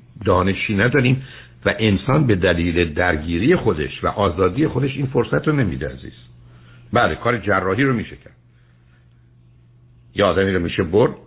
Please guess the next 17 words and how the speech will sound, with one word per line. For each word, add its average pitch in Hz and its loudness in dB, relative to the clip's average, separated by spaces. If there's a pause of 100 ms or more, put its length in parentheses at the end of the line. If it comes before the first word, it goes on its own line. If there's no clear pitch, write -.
(400)
انگشت 95 -4
زخمش 95 -2
رو 101 -4
درست 104 -2
کرد 151 0
یا 120 4
انگشتش 123 -2
رو 139 2
قطع 87 -2
کرد. - -16 (840)
چرا؟ 147 2
برای 131 4
اینکه 123 -4
اون 131 -2
اونجا 107 -4
نقشی 123 -2
نداره. 117 -8